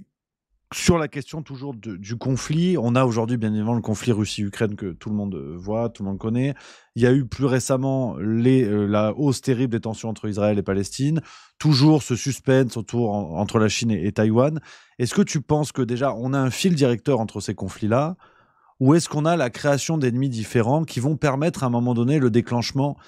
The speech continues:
de la mèche, enfin le, le, l'allumage de la mèche de la dynamite ? Parce que on a d'un côté, attention, Poutine va envahir l'Ukraine. De l'autre côté, on a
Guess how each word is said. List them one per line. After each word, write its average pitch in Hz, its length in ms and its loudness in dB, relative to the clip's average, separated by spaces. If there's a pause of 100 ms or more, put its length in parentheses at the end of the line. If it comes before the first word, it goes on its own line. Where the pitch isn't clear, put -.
(200)
de 117 80 2
la 120 160 4
mèche, 123 280 -2
enfin - 160 0
le, 110 120 2
le, 107 160 0
l'allumage 147 560 0
de 135 80 -4
la 120 100 -4
mèche 127 160 -4
de 113 80 -4
la 113 80 0
dynamite ? 107 380 -2
Parce 95 140 -6
que 135 120 2 (360)
on 123 120 2
a 151 80 4
d'un 147 160 -2
côté, 156 440 -2
attention, 135 500 -2
Poutine 127 380 -4
va 107 100 2
envahir 101 360 2
l'Ukraine. 139 520 -4 (100)
De 120 100 0
l'autre 135 240 0
côté, 147 300 -4
on 131 160 -4
a 120 160 0